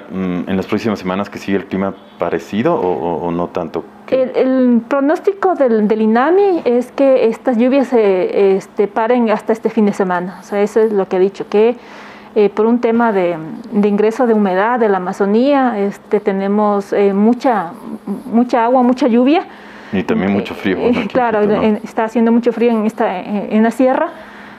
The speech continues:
Speaker 2: pero eso puede, el clima puede cambiar ya llegando al fin de semana. Sábado, domingo podría haber un, un cambio, pero,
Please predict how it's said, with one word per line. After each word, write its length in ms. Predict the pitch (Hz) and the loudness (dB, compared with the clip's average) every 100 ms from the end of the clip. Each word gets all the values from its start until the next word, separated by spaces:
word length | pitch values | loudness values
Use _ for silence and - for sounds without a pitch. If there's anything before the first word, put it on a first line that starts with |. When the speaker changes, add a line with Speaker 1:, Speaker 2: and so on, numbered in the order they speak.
| - - | -14 -4
Speaker 2:
pero 220 | 233 226 | 2 2
eso 240 | 233 254 | 2 0
puede, 420 | 247 247 240 233 220 | 0 2 4 4 4
el 140 | 202 | 2
clima 240 | 240 262 | 2 2
puede 240 | 262 226 220 | 2 0 2
cambiar 720 | 220 202 202 202 202 202 202 | 0 0 2 2 2 0 0
ya 400 | 202 214 226 220 | 2 2 2 0
llegando 420 | 196 190 202 202 | 2 2 2 0
al 60 | 202 | 0
fin 140 | 220 | 0
de 40 | 202 | 0
semana. 380 | - 359 339 | 2 2 2
Sábado, 320 | 233 247 247 247 | 2 2 2 2
domingo 480 | 233 240 254 247 | 4 4 4 2
podría 340 | 226 214 208 202 | 0 2 2 2
haber 300 | 202 202 196 | 2 2 2
un, 300 | 175 214 214 | 0 -2 -2
un 140 | - 226 | 2 2
cambio, 420 | 233 226 220 202 | 2 0 2 0
pero, 280 | 202 196 180 | 0 0 0